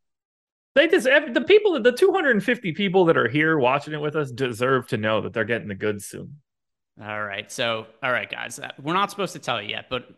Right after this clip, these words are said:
Speaker 2: we,
Speaker 1: No.
Speaker 2: we might as, we might as well do it now. But starting Sunday, we're going to have a promo code that's going to go up for basketball. Now, the reason it's going up Sunday and not now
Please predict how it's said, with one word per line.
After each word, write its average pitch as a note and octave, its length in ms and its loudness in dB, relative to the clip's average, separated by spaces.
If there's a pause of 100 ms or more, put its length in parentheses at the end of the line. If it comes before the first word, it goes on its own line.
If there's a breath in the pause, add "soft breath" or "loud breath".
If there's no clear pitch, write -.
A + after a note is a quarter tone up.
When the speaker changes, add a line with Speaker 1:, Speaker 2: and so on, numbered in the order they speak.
(120)
Speaker 2:
we, C3 140 -12
Speaker 1:
No. C#3 120 -12
Speaker 2:
we D3 80 -6
might C#3 160 -2
as, A#2+ 180 -6
we B2 120 -10
might D3+ 140 0
as C3 120 -6
well A#2+ 140 -6
do A2 180 -10
it A2 100 -10
now. G#2+ 200 -16 (260)
But C3+ 200 -2 (600)
starting G#3+ 500 -2
Sunday, B2+ 420 -4
we're B2+ 140 -8
going B2+ 240 -4
to C3+ 60 -4
have C3+ 160 0
a B2+ 60 -4
promo A#2 480 -6
code A2 300 -8
that's A2+ 220 -10
going A#2+ 240 -6
to A#2+ 60 -8
go A#2 220 -4
up G#2+ 280 -4 (240)
for A2+ 560 -6 (320)
basketball. A2+ 840 -6
Now, C3 260 0
the B2+ 120 -8
reason D#3+ 340 -4
it's - 120 -12
going C3+ 240 -4
up A2 160 -6
Sunday E3+ 600 -4
and B2+ 140 -6
not A#2 220 -4
now B2+ 360 -4